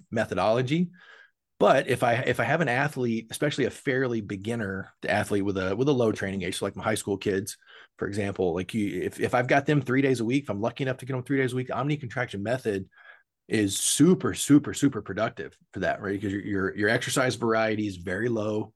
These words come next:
or at least it should be if you're doing it, you know, proper. And then you're, you're building each one of those qualities. You're building eccentric strength, you're building concentric strength, you're building isometric strength. And then, you know, if you, if you can dial it in correctly, you can, on those days, you can layer in your s-,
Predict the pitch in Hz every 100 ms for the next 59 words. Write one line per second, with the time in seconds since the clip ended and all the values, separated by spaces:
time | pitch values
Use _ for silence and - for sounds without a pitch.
0 | _ 104 101 101 - - 113 90 87 92
1 | 101 98 90 90 - - 90 - 107 107
2 | 95 90 - - - _ _ _ _ _
3 | - 117 117 113 107 104 - 110 98 123
4 | 113 110 120 - 123 110 104 - 110 98
5 | 92 95 98 95 101 110 117 107 - 110
6 | 101 - 90 87 90 117 110 101 104 113
7 | 101 - 85 80 101 - 110 - - 120
8 | 107 101 90 - 98 101 107 107 95 101
9 | - 90 98 104 98 - - - - _
10 | _ _ _ _ _ _ _ _ - 117
11 | 113 98 117 123 120 113 117 110 - 113
12 | 123 127 117 110 107 107 - - 107 107
13 | 113 113 98 120 120 117 107 107 107 101
14 | 98 104 98 104 104 104 98 98 - -